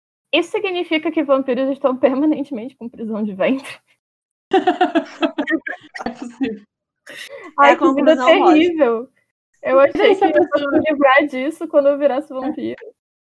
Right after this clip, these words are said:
Speaker 2: Só pode beber sangue das pessoas que tomam Activia diariamente.
Speaker 1: Sim.
Speaker 2: <laughs> Que processaram Activia. E aí você pode tomar também e processar no seu próprio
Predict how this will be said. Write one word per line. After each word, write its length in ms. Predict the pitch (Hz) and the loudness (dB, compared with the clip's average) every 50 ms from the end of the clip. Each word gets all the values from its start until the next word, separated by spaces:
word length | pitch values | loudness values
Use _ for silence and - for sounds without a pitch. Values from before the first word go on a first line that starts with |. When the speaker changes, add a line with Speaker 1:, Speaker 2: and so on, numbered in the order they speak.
| _ _ _ _ _ _ _ _ _ _ - | _ _ _ _ _ _ _ _ _ _ -10
Speaker 2:
Só 120 | - 294 269 | -6 -6 -4
pode 280 | 254 277 269 269 269 | -2 -2 -2 -2 -4
beber 320 | 254 277 262 247 269 262 262 | -8 -8 -8 -6 -4 -6 -6
sangue 320 | - - 247 233 240 247 | -6 -6 -8 -8 -8 -8
das 180 | 220 247 262 - | -10 -10 -12 -12
pessoas 300 | - 254 254 247 226 233 | -14 -16 -12 -12 -12 -10
que 120 | - 247 233 | -12 -14 -8
tomam 400 | - 254 208 208 220 220 214 208 | -4 -4 -4 -2 -4 -6 -4 -4
Activia 680 | 208 233 226 - _ - - 202 208 202 202 202 196 | -4 -4 -6 -10 _ -14 -10 -10 -8 -6 -6 -6 -6
diariamente. 720 | 196 208 202 190 190 208 240 240 226 202 254 240 220 - - - - - - - - _ - | -4 -2 0 0 0 0 0 -2 -2 0 -2 -2 -2 -4 -10 -16 -18 -16 -18 -20 -10 _ -6
Speaker 1:
Sim. 80 | - | -6
Speaker 2:
<laughs> 1300 | - - - 294 - 277 415 320 - - 320 381 403 - 311 - - - 247 254 - - 330 - - | -6 -4 -2 0 2 2 2 2 0 0 -2 -2 -2 -4 -6 -4 -2 -2 -4 -4 -6 -8 -10 -10 -6
Que 80 | - 294 269 | -6 -6 -2
processaram 840 | 240 262 269 262 262 254 262 254 - 233 226 240 247 254 226 - - _ _ - - | 0 0 0 0 0 -2 -2 -2 0 0 2 4 2 2 0 -2 -6 _ _ -10 -4
Activia. 840 | 247 277 277 269 - - - - - 262 262 247 247 233 214 - - - | 0 0 0 0 -2 -8 -18 -18 -14 -12 -10 -8 -6 -6 -6 -8 -8 -8
E 160 | 247 233 247 226 | -6 -4 -2 -2
aí 160 | 233 226 226 | -2 -2 -4
você 200 | 240 233 247 254 | -8 -12 -14 -14
pode 300 | 247 - 226 220 226 - - | -10 -8 -8 -8 -8 -10 -12
tomar 280 | 226 214 214 202 202 | -8 -4 -4 -4 -2
também 380 | 208 226 208 196 196 208 240 - | -4 -6 -8 -8 -8 -8 -8 -10
e 100 | - 208 | -12 -10
processar 680 | 214 220 220 220 214 214 220 240 - 196 208 202 - | -8 -8 -6 -6 -4 -6 -6 -2 0 2 2 2 0
no 120 | 208 214 202 | -4 -8 -6
seu 180 | 208 214 202 | -6 -8 -10
próprio 420 | 196 - 202 214 214 214 - 233 | -8 -8 -8 -8 -8 -8 -6 -6